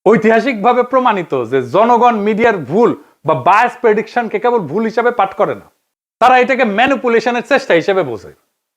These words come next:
দুই হাজার ষোলো সালের নির্বাচনের পরে পিউ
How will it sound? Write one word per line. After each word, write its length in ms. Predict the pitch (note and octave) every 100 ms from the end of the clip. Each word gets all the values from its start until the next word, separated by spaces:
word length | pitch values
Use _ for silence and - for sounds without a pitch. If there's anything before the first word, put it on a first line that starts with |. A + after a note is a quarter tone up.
| _ -
দুই 120 | D3+ G#3+
হাজার 160 | C4 B3+
ষোলো 160 | B3+ A#3+
সালের 220 | A#3+ B3 A#3+
নির্বাচনের 520 | A#3 G3+ G3 G#3+ G#3 G3
পরে 200 | A3 G#3+ C#3+ G2+ _ _ _ -
পিউ 160 | A#3